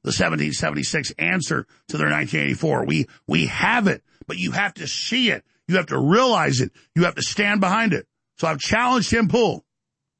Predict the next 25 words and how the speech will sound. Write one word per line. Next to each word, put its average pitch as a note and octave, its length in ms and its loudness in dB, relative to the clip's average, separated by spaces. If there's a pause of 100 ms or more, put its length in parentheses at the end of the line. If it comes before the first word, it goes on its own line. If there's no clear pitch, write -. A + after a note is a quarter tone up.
(380)
to D3+ 100 -2
physical B3 720 0
bare A3 400 0
knuckles G#3+ 720 0
combat G#3+ 840 0 (800)
right F3+ 380 0
now, C#4 400 0
Pool. A#3+ 500 0 (640)
I'm F#3+ 360 2
ready. C4 380 2
The C3 140 -2
paper C4 400 -2
tiger A#3+ 400 -2
is F#3 200 -2
ready. F#3+ 760 0 (340)
I G#3+ 140 0
will A3 120 0
climb C#4 320 0
in C#4+ 60 0
that C#4 160 0
ring C#4 420 0
and A3 160 0
you C#4 240 6
will C4+ 300 4
just, A3 440 0